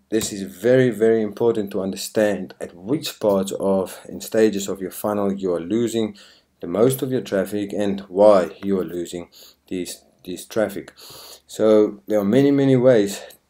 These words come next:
to be able to optimize your funnels. There's a complete science behind it, but the ultimate goal in running or using any sort of funnel is to have the highest possible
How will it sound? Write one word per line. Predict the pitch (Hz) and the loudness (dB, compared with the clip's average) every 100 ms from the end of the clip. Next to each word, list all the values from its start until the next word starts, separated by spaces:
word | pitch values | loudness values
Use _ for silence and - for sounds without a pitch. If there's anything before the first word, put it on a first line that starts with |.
| - | -6
to | 107 104 98 98 | -2 0 2 2
be | 95 | 2
able | 95 98 98 | 2 0 -4
to | 104 | -4
optimize | - 117 - 107 107 104 101 101 _ _ - _ _ _ | 2 0 2 2 4 4 2 -2 _ _ -20 _ _ _
your | 92 | -10
funnels. | - 113 110 95 98 - | -2 0 2 0 -2 -8
There's | 95 95 95 | -4 -4 -4
a | |
complete | - 98 123 117 - | -6 -4 -2 -2 -2
science | - 120 123 101 98 | 0 2 4 2 -2
behind | - 90 82 85 | -8 -8 -8 -8
it, | 90 - - | -10 -8 -8
but | 92 | -6
the | - | 0
ultimate | - 139 131 120 98 | 2 2 2 -2 0
goal | 104 98 92 - - _ _ - | 0 2 0 -6 -20 _ _ -6
in | 101 98 98 - - _ _ - | -4 -2 -6 -12 -16 _ _ -6
running | 107 101 101 98 98 | -2 0 0 -2 -4
or | 95 | -6
using | 92 104 98 101 | -2 -2 -2 -2
any | 110 120 | 0 0
sort | - 123 | -2 -2
of | 110 | -2
funnel | - 127 101 95 | 2 2 2 -2
is | - 92 90 | -4 -8 -8
to | - 95 | -8 -4
have | 92 92 - | -2 -4 -6
the | 87 | -10
highest | - 104 113 113 110 - | -2 2 4 4 0 -4
possible | 104 98 98 98 | -4 -2 -4 -4